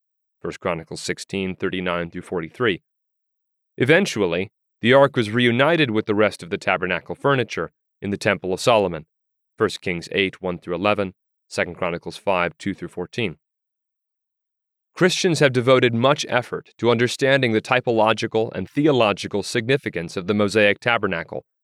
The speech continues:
and the Temple of Solomon, but comparatively little effort has been expended on study of the liturgical situation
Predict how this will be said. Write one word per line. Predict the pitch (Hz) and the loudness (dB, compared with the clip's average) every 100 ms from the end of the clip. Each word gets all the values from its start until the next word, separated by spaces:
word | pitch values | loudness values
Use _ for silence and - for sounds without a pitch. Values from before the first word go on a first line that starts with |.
| - | 0
and | 143 | 2
the | 156 | 2
Temple | 143 131 117 | 2 2 2
of | 113 | 0
Solomon, | - 135 104 90 80 _ _ _ _ _ _ - | 2 2 2 -2 -10 _ _ _ _ _ _ -4
but | 131 | -4
comparatively | - 147 - 226 254 240 190 151 | -2 -6 -4 -2 0 -2 0 0
little | 139 - 190 | 2 2 2
effort | 98 90 95 90 | 0 -2 -6 -4
has | 107 104 | -4 -4
been | 110 | -2
expended | 110 - - 143 113 87 - _ _ - | -4 -4 -2 0 0 -4 -8 _ _ -6
on | 113 | -2
study | 113 - 147 143 151 | -2 0 2 4 4
of | 127 | 2
the | 123 | 2
liturgical | 117 113 143 160 156 151 | 0 0 0 -2 -2 -4
situation | 131 135 - 117 95 85 - | -2 -4 -4 -2 0 -2 -8